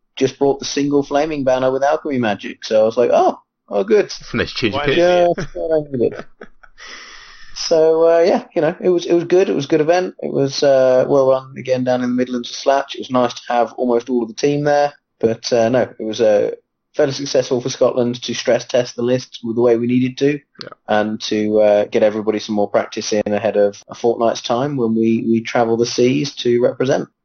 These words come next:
Speaker 2: Yep. I'm under oath to mention that Martin got best E O S player at, uh, Bids because he was playing the list that I wrote,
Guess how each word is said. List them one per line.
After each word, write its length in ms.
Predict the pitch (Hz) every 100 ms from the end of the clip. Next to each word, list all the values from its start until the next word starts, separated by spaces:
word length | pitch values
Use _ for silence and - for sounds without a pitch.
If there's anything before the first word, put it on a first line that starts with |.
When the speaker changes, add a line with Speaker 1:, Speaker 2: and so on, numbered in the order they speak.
| -
Speaker 2:
Yep. 200 | 120 - _ -
I'm 240 | 110 110
under 520 | 120 123 123 120 107
oath 380 | 110 120 123 - -
to 140 | -
mention 540 | 107 104 110 - 110 98
that 300 | 98 92 90 _ _ _ -
Martin 380 | 101 104 101 101
got 460 | 104 98 95 -
best 300 | - 101 -
E 80 | 107
O 60 | 101
S 160 | 107 -
player 340 | 127 123 139 _ _ _ _ _ _ _ _ -
at, 180 | 95 -
uh, 320 | 95 95 92 _ _ _ -
Bids 500 | 107 107 - - - _ -
because 240 | - -
he 80 | 107
was 120 | 95
playing 520 | - 101 98 92 90 _ _ _
the 100 | -
list 240 | 104 101 -
that 80 | -
I 140 | 101
wrote, 320 | 98 110 127